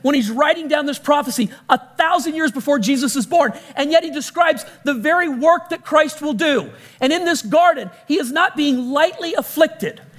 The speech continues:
Jesus was sinless. He never did anything wrong. The only one amongst all of us who never sinned. He never blew it. He never made a mistake. He never told a lie. He never lost his temper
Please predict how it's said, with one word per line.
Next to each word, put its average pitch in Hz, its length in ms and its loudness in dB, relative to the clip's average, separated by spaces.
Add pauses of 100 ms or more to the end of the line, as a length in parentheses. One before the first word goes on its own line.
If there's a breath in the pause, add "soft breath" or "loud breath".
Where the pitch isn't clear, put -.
(160 loud breath)
Jesus 349 480 -2
was 240 160 -2
sinless. - 840 -4 (160 loud breath)
He 311 160 -2
never 330 320 0
did 269 340 -2
anything 330 460 -2
wrong. 277 260 2 (160 loud breath)
The 277 180 -2
only 359 300 -2
one 320 320 2
amongst 254 420 -2
all 330 240 4
of 311 80 0
us 302 200 0 (140 loud breath)
who 277 120 -2
never 311 300 0
sinned. 330 520 -2 (520 soft breath)
He 320 100 -4
never 339 300 0
blew 320 320 0
it. 370 240 -4 (360 loud breath)
He 285 120 -2
never 320 240 2
made 330 120 -2
a 339 40 -6
mistake. 339 400 -2
He 294 120 -2
never 330 220 2
told 339 220 -4
a 320 60 -4
lie. 311 340 0 (200 loud breath)
He 285 100 -6
never 320 260 0
lost 320 320 2
his 285 180 -4
temper 339 580 -2